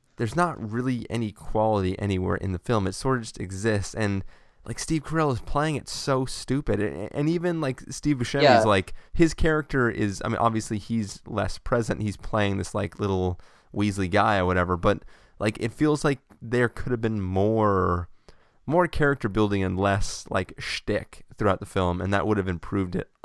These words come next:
Speaker 1: a lot.
Speaker 2: Well, I mean, I, I, I will agree with you that magic can be cool. I mean, obviously, we've seen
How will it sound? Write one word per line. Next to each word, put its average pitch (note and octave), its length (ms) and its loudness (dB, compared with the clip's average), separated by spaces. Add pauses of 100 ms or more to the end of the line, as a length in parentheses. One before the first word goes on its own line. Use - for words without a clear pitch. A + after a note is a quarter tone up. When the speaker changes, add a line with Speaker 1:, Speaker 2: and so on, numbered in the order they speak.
Speaker 1:
a F#2 60 -2
lot. F2+ 220 -2
Speaker 2:
Well, A#3 140 10
I A3+ 140 8
mean, A#3 320 4
I, G#3+ 480 4 (500)
I, C4+ 460 4
I A3+ 140 8
will C4+ 180 6
agree F3+ 240 2
with D3 160 -2
you C3+ 60 -4
that B2 200 -2
magic D3+ 440 0
can C3+ 240 -2
be A#2 100 -4
cool. G#2+ 360 -4
I C#3+ 140 -2
mean, D#3 180 0
obviously, E3 600 2
we've C3+ 220 -2
seen C#3 560 2